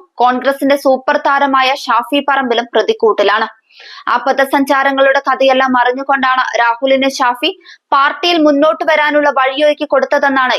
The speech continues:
ഇപ്പോൾ എല്ലാവരും പറയുന്നത്. ഇത്രയുമെല്ലാം ആരോപണങ്ങൾ നേരിട്ട തന്റെ പ്രിയപ്പെട്ട അനുയായിയെ പരസ്യമായി തള്ളിപ്പറയാൻ ഇനിയും ഷാഫി തയ്യാറായിട്ടില്ല എന്ന കാര്യവും ശ്രദ്ധേയമാണ്. ഒരു വെടിക്ക് രണ്ട് പക്ഷി എന്ന നിലയിൽ സി പി എം കൈമേയ് മറന്ന് രാഹുലിനെയും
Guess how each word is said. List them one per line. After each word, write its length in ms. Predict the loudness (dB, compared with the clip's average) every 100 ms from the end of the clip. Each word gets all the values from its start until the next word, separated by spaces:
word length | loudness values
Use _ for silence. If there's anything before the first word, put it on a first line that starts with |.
| -4
ഇപ്പോൾ 220 | 0 2 4
എല്ലാവരും 360 | 2 0 -2 -2
പറയുന്നത്. 380 | -2 0 -2 -2 -6 _ -20 -20 -6 -6
ഇത്രയുമെല്ലാം 640 | -4 -2 0 2 2 0 2 2
ആരോപണങ്ങൾ 540 | 2 0 0 2 2 2
നേരിട്ട 300 | 2 2 0 -2 -2
തന്റെ 200 | -2 0
പ്രിയപ്പെട്ട 480 | 0 0 0 -2 -2 0 0
അനുയായിയെ 520 | 0 2 2 0 -4 -2
പരസ്യമായി 600 | -2 -2 -2 0 2 2 0
തള്ളിപ്പറയാൻ 540 | 0 0 0 0 0 -4
ഇനിയും 240 | -2 -2 -2
ഷാഫി 360 | 0 -2 0 -2 0
തയ്യാറായിട്ടില്ല 680 | 2 2 0 -2 -2 -2 0 0
എന്ന 140 | 0 -2
കാര്യവും 380 | 0 0 -2 -6 -2
ശ്രദ്ധേയമാണ്. 640 | -4 0 0 0 0 0 -6 _ _
ഒരു 240 | 2 2 2
വെടിക്ക് 320 | 0 0 0 2
രണ്ട് 300 | 2 -2 -2 -2
പക്ഷി 280 | -4 -4 -2 2
എന്ന 140 | 2 4
നിലയിൽ 260 | 4 2 -2 -4
സി 120 | -2 -2
പി 80 | 0
എം 60 | -2 0
കൈമേയ് 440 | -2 0 2 2 2
മറന്ന് 340 | 2 2 0 -2 0
രാഹുലിനെയും 640 | 0 0 0 0 2 0